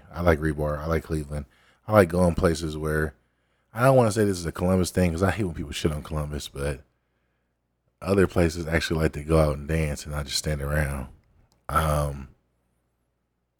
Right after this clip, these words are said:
I mean, there's certain parties in Columbus that do that as well, but for the most part, yeah, I ju-, I just like, I like playing music for people to have a good time, not to just stand around and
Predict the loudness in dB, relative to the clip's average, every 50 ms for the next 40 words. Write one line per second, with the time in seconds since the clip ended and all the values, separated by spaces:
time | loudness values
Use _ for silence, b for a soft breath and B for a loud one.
0 | -2 4 6 8 8 10 10 10 10 10 8 4 2 2 4 6 8 8 8 6
1 | 4 -2 -2 -2 0 0 0 0 -2 0 0 0 0 0 0 0 0 0 0 -2
2 | -4 -2 0 2 2 2 2 0 -2 -6 -12 _ _ _ _ _ _ _ _ _
3 | _ _ _ _ _ _ _ _ _ _ _ _ _ 0 2 4 4 2 2 -2
4 | -4 _ _ _ _ _ _ _ _ _ -12 2 4 4 6 6 6 4 4 2
5 | 4 4 4 6 6 6 6 6 4 4 0 -4 -4 -6 -2 4 6 6 6 6
6 | 2 -2 _ _ _ _ _ _ _ _ 6 8 8 8 8 6 4 2 2 2
7 | 4 4 2 2 2 2 0 0 -4 -4 -6 -10 -8 -6 -4 -4 -2 0 0 0
8 | 0 0 -2 -6 -6 -8 -6 -4 -2 -2 -2 -2 -4 -6 -8 -8 -8 -10 -12 -14
9 | -10 -10 -8 -8 -8 -8 -8 -8 -6 -6 -6 -6 -8 -10 -12 -14 -16